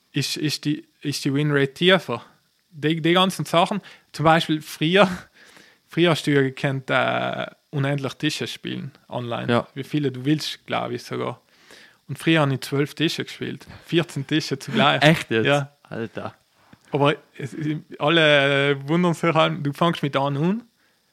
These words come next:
Speaker 1: dann spielst du zwei, dann spielst du vier. Das geht irgendwie automatisch all mehr, weil du die Strategie kennst du irgendwann.
Speaker 2: Ja.
Speaker 1: Es ist auch nicht so,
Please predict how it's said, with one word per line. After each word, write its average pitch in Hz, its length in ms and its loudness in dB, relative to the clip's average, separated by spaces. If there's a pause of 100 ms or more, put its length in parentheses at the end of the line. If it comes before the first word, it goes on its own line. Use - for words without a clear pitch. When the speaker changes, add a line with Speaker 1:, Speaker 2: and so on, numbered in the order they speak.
(200)
Speaker 1:
dann 139 80 -8
spielst - 300 -6
du - 120 -16
zwei, 123 220 -4 (220)
dann 127 80 -14
spielst - 300 -8
du - 40 -20
vier. 156 360 -2
Das - 160 -10
geht 151 220 -2
irgendwie 160 300 4
automatisch 156 640 -2
all 170 160 0
mehr, 147 420 -2
weil 139 140 -4
du 160 160 -4
die 151 120 -2
Strategie 156 420 -4
kennst 160 380 -2
du 196 40 2
irgendwann. 196 440 2 (120)
Speaker 2:
Ja. 127 200 0
Speaker 1:
Es 156 120 0
ist 202 140 6
auch 180 100 4
nicht 170 200 2
so, 202 260 2